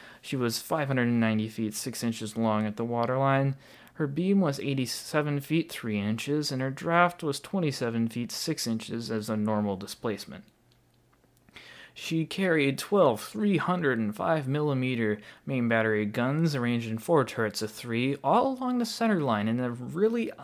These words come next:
odd arrangement that allowed her to bring her guns to bear on one target while still remaining heavily angled.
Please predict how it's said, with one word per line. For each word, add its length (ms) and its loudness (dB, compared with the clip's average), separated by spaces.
odd 200 0
arrangement 840 0
that 100 -2
allowed 380 4
her 320 4
to 240 -4
bring 380 0
her 180 2
guns 400 0
to 100 -10
bear 380 4
on 160 2
one 180 2
target 480 -2
while 220 0
still 340 2
remaining 520 0
heavily 520 -2
angled. 600 0